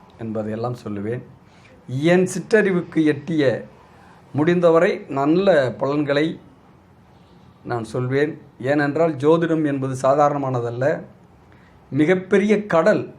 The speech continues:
அந்த கடலில் மூழ்கி முத்தெடுப்பது என்பது மிகப்பெரிய காரியம். அதில் ஓரளவிற்கு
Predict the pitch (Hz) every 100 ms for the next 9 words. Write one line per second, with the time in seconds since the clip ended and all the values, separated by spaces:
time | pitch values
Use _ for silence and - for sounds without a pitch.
0 | - _ 127 127 - 131 175 180 160 143
1 | 135 117 104 - - - 135 165 170 160
2 | 131 131 127 180 147 143 131 127 127 147
3 | 143 110 131 - - _ _ _ - -
4 | _ - 131 185 180 190 185 160 135 131
5 | 110 131 214 - - _ _ _ _ -
6 | 131 131 127 139 160 175 170 175 190 -
7 | 185 165